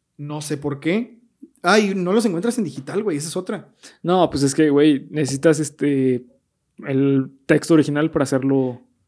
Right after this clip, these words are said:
Speaker 1: Está
Speaker 2: digital.
Speaker 1: cabrón. O sea, parece que nadie, o sea, los que lo tienen, lo, lo
Speaker 2: Sí,
Speaker 1: sueltan,
Speaker 2: sí.
Speaker 1: ¿no? No lo sueltan, perdón. Eh, pero bueno,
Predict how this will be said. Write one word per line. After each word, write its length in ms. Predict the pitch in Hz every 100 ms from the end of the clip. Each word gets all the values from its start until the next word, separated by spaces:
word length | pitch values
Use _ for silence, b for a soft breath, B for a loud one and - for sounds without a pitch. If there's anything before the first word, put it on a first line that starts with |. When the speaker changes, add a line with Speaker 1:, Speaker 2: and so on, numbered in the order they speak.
| _ _ _
Speaker 1:
Está 260 | 170 143 -
Speaker 2:
digital. 20 | -
Speaker 1:
cabrón. 280 | 190 165 165
O 60 | 139
sea, 180 | 160 143
parece 240 | 156 196
que 100 | 202
nadie, 500 | 165 175 190 202 190
o 120 | 170
sea, 140 | 135 147
los 160 | 139
que 100 | 143
lo 140 | 139 135
tienen, 640 | 180 208 240 262 - - _
lo, 580 | 139 139 131 131 127 - _ _ _ _ -
lo 140 | 135
Speaker 2:
Sí, 60 | 135
Speaker 1:
sueltan, 400 | 160 156 135 123
Speaker 2:
sí. 40 |
Speaker 1:
¿no? 180 | 160 247 -
No 180 | 165 170
lo 100 | 190
sueltan, 280 | 175 156 135
perdón. 320 | 135 135 - b b b b b b b
Eh, 300 | - 143 143 139
pero 140 | 151
bueno, 340 | 156 139 127